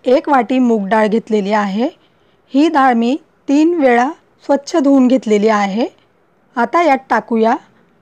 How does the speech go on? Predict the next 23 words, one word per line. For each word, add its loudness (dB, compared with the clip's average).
सव्वा 2
ग्लास 0
पाणी. -4
एक 0
वाटी 0
डाळीसाठी 0
सव्वा 2
ग्लास 0
पाणी -2
मी 0
टाकलेलं -2
आहे. -2
कुकरला 0
डाळ 2
लावत 2
असताना -4
डाळीच्या 0
वरती -2
एक 2
इंच 4
पाणी 0
राहिला 0
पाहिजे. 0